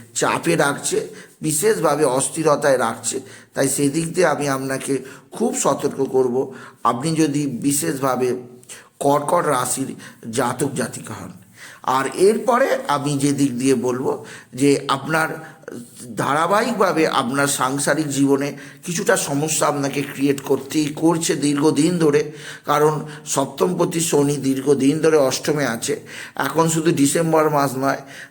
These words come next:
জানুয়ারি, ফেব্রুয়ারি, মার্চ মাসের ঊনত্রিশ তারিখ পর্যন্ত শনির ধাইয়া আপনার চলবে।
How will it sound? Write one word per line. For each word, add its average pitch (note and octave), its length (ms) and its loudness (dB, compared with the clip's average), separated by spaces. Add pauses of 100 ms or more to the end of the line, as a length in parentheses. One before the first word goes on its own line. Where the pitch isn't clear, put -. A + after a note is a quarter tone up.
জানুয়ারি, D3+ 680 4
ফেব্রুয়ারি, D3+ 500 4
মার্চ C3+ 420 2
মাসের D3+ 300 0
ঊনত্রিশ C#3 500 0
তারিখ D3+ 300 2
পর্যন্ত C3+ 380 2 (460)
শনির D#3 420 0
ধাইয়া B2+ 400 0
আপনার B2 380 -2
চলবে। D#2 360 -10